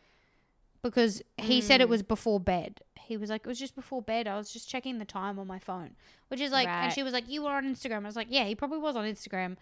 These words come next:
Speaker 2: She, she
Speaker 1: But
Speaker 2: said
Speaker 1: also
Speaker 2: he
Speaker 1: if
Speaker 2: was
Speaker 1: it's
Speaker 2: l-, pulling down to refresh
Speaker 1: Yeah.
Speaker 2: to see how many likes he was getting on his selfie.
Speaker 1: Yeah, but also if it's, like, at the end of the day before bed and she's
Speaker 2: But it's a
Speaker 1: like,
Speaker 2: phone ban.
Speaker 1: asleep. Yeah, I know, but it's also like,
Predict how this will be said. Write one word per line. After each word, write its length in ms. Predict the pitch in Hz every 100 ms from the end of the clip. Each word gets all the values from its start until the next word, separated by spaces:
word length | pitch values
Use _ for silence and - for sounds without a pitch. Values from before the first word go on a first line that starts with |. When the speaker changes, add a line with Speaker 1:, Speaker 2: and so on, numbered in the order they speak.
| -
Speaker 2:
She, 100 | 262
she 120 | - 320
Speaker 1:
But 60 |
Speaker 2:
said 60 | 311 440
Speaker 1:
also 40 |
Speaker 2:
he 60 | 285
Speaker 1:
if 60 |
Speaker 2:
was 100 | 539
Speaker 1:
it's 60 | -
Speaker 2:
l-, 220 | 247 214 -
pulling 300 | 262 262 262
down 300 | 240 240 220
to 60 |
refresh 760 | 202 196 - 208 190 160 - -
Speaker 1:
Yeah. 240 | 240 240 180
Speaker 2:
to 60 |
see 280 | - 214 190
how 120 | 196
many 200 | 180 175
likes 380 | 170 175 175 -
he 80 | -
was 120 | 151
getting 260 | 127 147 139
on 80 | 113
his 100 | -
selfie. 520 | - - - - - _ _
Speaker 1:
Yeah, 140 | 262
but 120 | 214 339
also 220 | 370 427
if 80 | 415
it's, 120 | 415
like, 140 | 415
at 100 | 403
the 120 | 370 370
end 140 | 381
of 60 | 403
the 60 |
day 220 | 214 208 220
before 360 | 214 - 202
bed 340 | 175 180 185 180
and 120 | 202
she's 420 | - 240 202 - - _ _
Speaker 2:
But 100 | 294
it's 120 | 294 349
a 20 |
Speaker 1:
like, 80 | -
Speaker 2:
phone 240 | 311 339 269
ban. 340 | 220 247 180
Speaker 1:
asleep. 360 | 233 240 196 - _ _ - _
Yeah, 120 | 381 359
I 100 | 233
know, 260 | 202 240
but 120 | 226 208
it's 120 | 233
also 180 | 233 269
like, 200 | 226